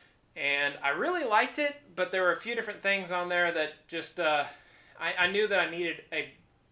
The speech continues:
basically a bigger and beefier machine. And that's the reason I ended up getting that Grizzly. Now, I got that Grizzly about the same time that I got that, uh, got this twenty inch, uh, uh, planer. And so it's been a while. And I've,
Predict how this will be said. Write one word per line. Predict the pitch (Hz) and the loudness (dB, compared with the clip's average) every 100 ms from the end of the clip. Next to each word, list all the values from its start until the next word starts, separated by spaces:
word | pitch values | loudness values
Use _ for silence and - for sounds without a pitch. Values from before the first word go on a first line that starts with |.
| _ _ _ _ | _ _ _ _
basically | 180 175 180 151 | -6 -6 -4 -6
a | |
bigger | 135 170 170 170 | -2 0 2 2
and | 151 | 0
beefier | 147 151 151 143 | -6 -8 -6 -6
machine. | 139 - 160 165 165 - - - - | -6 -8 -8 -8 -10 -18 -20 -20 -16
And | 220 | 0
that's | 262 277 | 0 2
the | 247 | -2
reason | 247 208 | -2 -2
I | 190 | -2
ended | 175 | -2
up | 156 | -2
getting | 165 147 | -4 -4
that | 135 117 | -6 -4
Grizzly. | 165 190 110 104 | -2 -4 -6 -6
Now, | 131 | -4
I | 156 | 2
got | 254 | 2
that | 254 175 | 2 0
Grizzly | 190 254 170 131 135 - - - | 2 2 2 -4 -4 -10 -20 -6
about | 151 165 202 | 0 2 0
the | |
same | 208 226 202 | 0 -4 -4
time | - 190 185 175 | -4 0 0 0
that | 151 | -2
I | |
got | 147 151 147 | 2 2 2
that, | 151 135 135 - - | 0 0 -2 -8 -6
uh, | 143 | -6
got | 147 160 | -4 -4
this | 160 131 | -6 -10
twenty | - 170 165 156 | -12 -10 -6 -4
inch, | 143 - | -4 -6
uh, | 139 123 123 - _ _ _ _ _ _ _ - | -6 -6 -8 -12 _ _ _ _ _ _ _ -8
uh, | 135 127 - | -6 -6 -6
planer. | - 320 220 - - - _ _ - 175 | -4 -2 -2 -8 -18 -20 _ _ -16 -10
And | 165 160 156 | -8 -8 -4
so | 190 | -2
it's | 208 - | -2 -2
been | 359 | 0
a | 302 | 2
while. | 175 185 113 113 - _ _ _ _ _ _ _ - - | 4 4 2 -4 -12 _ _ _ _ _ _ _ -10 -4
And | 165 | 0
I've, | 156 | 0